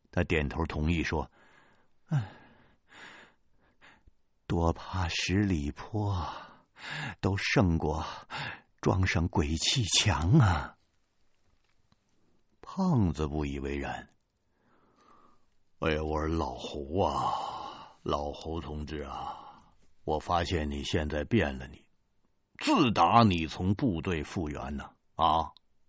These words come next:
你可不像以前那么天不怕地不怕了。这，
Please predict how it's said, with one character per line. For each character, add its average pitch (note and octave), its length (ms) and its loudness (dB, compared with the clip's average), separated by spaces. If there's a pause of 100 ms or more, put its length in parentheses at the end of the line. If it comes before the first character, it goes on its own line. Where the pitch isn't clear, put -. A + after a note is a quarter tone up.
(280)
你 G2+ 200 4
可 D#2 220 -2
不 G2 240 0
像 E2 300 2
以 C#2 160 -12
前 A#2 320 -4
那 A#2 60 4
么 D2+ 120 -2
天 D2+ 320 -6
不 C#2 160 -8
怕 C#2 240 -4
地 C#2 220 -10
不 C#2+ 160 -10
怕 - 180 -10
了。 - 160 -16 (1040)
这， - 160 -8